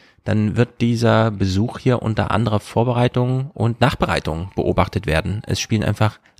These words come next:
andere Sachen wichtige Rollen, nämlich vielleicht gar nicht diese Kontroverse, denn, ähm, es gibt ja auch parallele Erklärungen zu dem, die wir gerade gehört haben, in denen es völlig verständlich ist, dass natürlich der deutsche Bundeskanzler dort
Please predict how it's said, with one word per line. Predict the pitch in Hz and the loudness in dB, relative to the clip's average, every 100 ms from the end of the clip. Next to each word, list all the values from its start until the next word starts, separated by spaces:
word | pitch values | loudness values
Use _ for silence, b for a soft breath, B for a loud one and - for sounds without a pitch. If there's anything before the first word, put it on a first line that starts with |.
| _ | _
andere | 95 110 117 113 | 0 2 2 4
Sachen | 95 101 113 123 - _ - | 2 2 -2 -4 -12 _ 0
wichtige | 101 - 113 98 | 0 2 0 2
Rollen, | 151 180 104 b b b | 2 2 -2 b b b
nämlich | 101 107 113 | 0 0 -2
vielleicht | 101 101 104 | 0 2 2
gar | 92 98 | 0 0
nicht | 110 | 0
diese | 107 104 | 0 -2
Kontroverse, | - 107 101 92 147 107 92 151 B B B B B - | -2 -4 0 2 2 4 0 0 B B B B B 0
denn, | 101 98 98 98 92 | 4 6 6 4 2
ähm, | 98 92 92 92 92 - _ _ _ _ | 2 4 2 2 -2 -6 _ _ _ _
es | 98 - | -4 -2
gibt | 117 - | -6 -2
ja | 117 - | -2 2
auch | 101 107 - - _ _ - | 0 0 -4 -20 _ _ -2
parallele | 107 95 92 104 120 | 2 2 2 2 0
Erklärungen | - - - 101 110 117 110 | -2 -4 2 2 2 -2 -2
zu | 101 | 0
dem, | 92 107 107 | 2 2 2
die | 95 | 0
wir | 98 | 0
gerade | - 92 | 0 -2
gehört | - 98 95 - | -2 0 -2 0
haben, | 107 107 113 127 - b b b | -2 0 -2 -4 -8 b b b
in | - 101 | -6 0
denen | 101 | 0
es | 98 | 0
völlig | - 110 110 | 0 0 0
verständlich | - 101 - 120 175 208 117 | -4 -2 0 2 0 0 -4
ist, | 78 - | -4 -2
dass | 98 - | -4 -2
natürlich | 95 90 - 156 151 107 127 | -4 -4 2 4 4 2 0
der | - | -4
deutsche | 92 107 - | -2 -2 -2
Bundeskanzler | 110 117 - 107 - 98 | -6 -6 -4 -6 -4 -2
dort | 98 98 | -2 -4